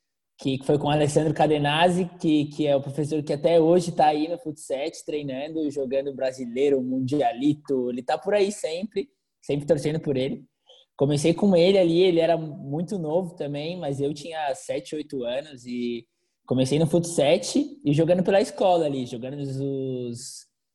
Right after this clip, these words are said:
escolares, né? A escola particular, pelo Glória, jogava muito ali. E o fut sete. O fut sete eu joguei até o sub-dezessete, na verdade, eu, eu tava aininda jogando o, o, o fut sete.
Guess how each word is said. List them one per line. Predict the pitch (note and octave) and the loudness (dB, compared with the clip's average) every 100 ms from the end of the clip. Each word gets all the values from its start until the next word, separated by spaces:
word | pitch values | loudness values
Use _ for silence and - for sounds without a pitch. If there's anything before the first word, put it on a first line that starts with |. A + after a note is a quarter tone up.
| - _ - | -20 _ -14
escolares, | - D3 C3+ B2+ D#3 F3 D3 | -4 2 4 4 4 4 0
né? | C#3 C3+ D#3 F3+ - A#2+ | -2 -4 -6 -10 -12 -10
A | A#2+ | -10
escola | A#2+ - B2+ | -10 -8 -6
particular, | C#3 C3+ - C3 B2+ D#3 D#3 | -6 -8 -8 -4 -2 -2 -4
pelo | C#3+ C3+ C3 | -4 -2 -2
Glória, | A#2+ B2+ C#3+ F3 F3+ F3+ D#3+ | -2 -2 0 2 2 -2 -6
jogava | C#3 C3 C3+ | -8 -8 -8
muito | C3 C3 D#3+ G3 - | -10 -10 -12 -10 -6
ali. | C3+ C#3 F#3 - _ _ _ _ _ | -6 -6 -8 -10 _ _ _ _ _
E | C#3+ E3+ | -2 -2
o | |
fut | E3+ G3+ | -2 -6
sete. | - F3+ D3+ D3 C#3 | -2 0 0 -4 -8
O | |
fut | B2 C#3 | -8 -8
sete | D3 E3 | -8 -4
eu | F3 | -4
joguei | E3+ E3+ | 0 0
até | F3 F3 | 2 2
o | G3 - - F#3+ G#3+ G3 _ _ _ | 2 -4 -10 -6 -6 -8 _ _ _
sub-dezessete, | C#3 C3+ E3+ G3+ - E3 F3+ - | -12 -2 0 0 0 2 2 2
na | E3 | 0
verdade, | D3 C3+ C#3+ F3 | 0 2 2 4
eu, | F#3 E3 | 2 0
eu | C3+ C#3+ C#3 | 0 -2 0
tava | C#3 D3 | -2 -2
aininda | D3+ D#3+ | -2 -4
jogando | D3 C#3+ C3 D#3 | -2 -2 -2 0
o, | E3+ D#3 D3 C3 C3 B2+ A#2+ A#2 | -2 0 -2 -2 -2 -4 -6 -12
o, | |
o | |
fut | A#2+ C#3 C3 | -10 -10 -10
sete. | - - - - - | -8 -2 -2 -4 -14